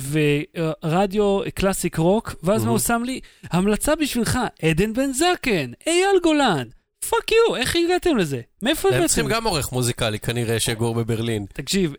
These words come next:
Speaker 1: אה, הם פשוט דוחפים מי שמשלם להם כדי לדחוף את ה-, את המוזיקה
Speaker 2: אני
Speaker 1: שלהם.
Speaker 2: לא יודע, אני לא מרגיש שאני יכול באפל מיוזיק, אה,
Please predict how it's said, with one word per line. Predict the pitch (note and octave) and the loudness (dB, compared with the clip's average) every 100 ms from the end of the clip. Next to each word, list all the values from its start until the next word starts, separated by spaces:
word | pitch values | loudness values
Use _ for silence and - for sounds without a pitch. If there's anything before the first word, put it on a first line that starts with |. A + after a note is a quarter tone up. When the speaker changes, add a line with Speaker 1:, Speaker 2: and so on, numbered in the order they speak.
| - | -4
Speaker 1:
אה, | D#3 D3+ | -2 0
הם | D#3+ | 0
פשוט | E3 F#3 A3+ | 0 0 2
דוחפים | G#3 - G#3+ G#3 | 0 -2 -2 -2
מי | G3 | -2
שמשלם | - F#3 - D#3 E3+ F3 | -2 -2 0 2 2 2
להם | D#3 | -2
כדי | C#3+ C#3+ D3 | -4 -4 -2
לדחוף | C#3 - D3+ - | -4 -2 -4 -4
את | - | -4
ה-, | C#3 C3 C3+ | -2 -4 -6
את | C#3 | -4
המוזיקה | C3+ B2+ B2 C#3+ D3+ C3+ | -4 -2 -2 0 0 0
Speaker 2:
אני | C3 | 0
Speaker 1:
שלהם. | A2 | 0
Speaker 2:
לא | C3 | 0
יודע, | C3 A#2 | 0 -2
אני | B2 | -2
לא | C3+ | -4
מרגיש | A#2+ A2 A#2 - | -4 -4 -6 -4
שאני | G#2 | -6
יכול | G2 G#2+ | -4 -6
באפל | G2 G#2+ - B2 | -4 -6 -4 -4
מיוזיק, | C3+ C#3 D3+ D#3 - - | -4 -4 -4 -8 -12 -4
אה, | F#2+ | -2